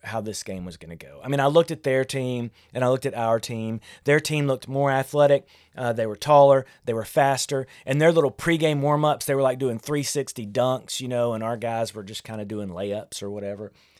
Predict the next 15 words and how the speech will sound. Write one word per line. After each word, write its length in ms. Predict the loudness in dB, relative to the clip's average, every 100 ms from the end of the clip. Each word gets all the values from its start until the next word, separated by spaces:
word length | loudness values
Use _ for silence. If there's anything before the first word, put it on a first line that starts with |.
| _ _
It 80 | 0
looked 240 | 6 4 4
like, 300 | 0 0 0
um, 420 | 0 -2 -6 -8 _ _ _ _ _ _ -2
oh 100 | 0
gosh, 220 | 0 -6
what's 140 | -8 -6
it? 100 | -4
It 120 | -2
looked 180 | 0 2
like 180 | 0 -4 -10
Space 400 | 0 4 4 2
Jams, 600 | -2 -2 -2 -4 -6 -8 _ _ _ -10
except 380 | -4 0 0 0
for 300 | 0 0